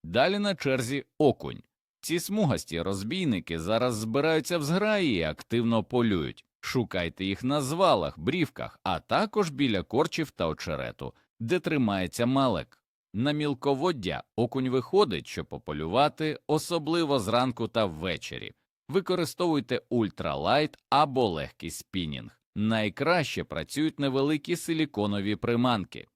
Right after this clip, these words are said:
мікроджиг, а також вертушки та дрібні воблери. І, звичайно ж, судак. Цей нічний хижак також активно жирує перед зимою.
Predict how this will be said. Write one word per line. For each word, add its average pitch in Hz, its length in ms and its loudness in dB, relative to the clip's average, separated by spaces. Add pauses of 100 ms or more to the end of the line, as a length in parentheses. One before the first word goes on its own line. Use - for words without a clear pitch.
(140)
мікроджиг, 110 840 0
а 123 120 0
також 110 380 -2
вертушки 170 640 -2
та 117 200 -2
дрібні 82 500 -4
воблери. 76 560 -4 (220)
І, 147 120 2
звичайно 143 640 -2
ж, - 120 -8
судак. 90 520 -4 (460)
Цей 226 180 2
нічний 143 520 0
хижак 117 560 -2 (120)
також 170 500 2
активно 135 540 0
жирує 101 460 2
перед 95 340 -2
зимою. 131 540 0